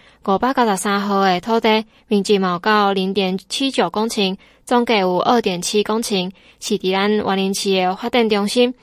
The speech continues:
周围是交通便利，生活的机能嘛是完善，是真好的投资所在。台铁局将要采取都市更新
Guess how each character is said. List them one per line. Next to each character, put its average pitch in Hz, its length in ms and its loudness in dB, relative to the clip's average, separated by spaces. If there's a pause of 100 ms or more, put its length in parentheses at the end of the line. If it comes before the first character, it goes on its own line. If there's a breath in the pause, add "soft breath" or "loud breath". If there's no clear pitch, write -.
(240 soft breath)
周 240 160 0
围 220 300 8
是 208 240 -2
交 190 240 -2
通 220 200 -4
便 190 180 -2
利， 196 180 2 (240 soft breath)
生 214 260 -2
活 190 200 0
的 175 60 -4
机 202 160 0
能 190 140 0
嘛 175 80 -8
是 180 120 -6
完 180 200 -4
善， 233 240 -2 (300 soft breath)
是 - 160 -6
真 208 180 0
好 277 180 2
的 196 180 4
投 185 160 0
资 202 200 -2
所 208 180 -2
在。 196 340 -2 (440 soft breath)
台 233 140 0
铁 294 100 2
局 247 240 6
将 208 160 0
要 233 220 4
采 214 240 -2
取 247 120 -2 (400)
都 262 140 0
市 262 180 2
更 254 200 2
新 254 340 2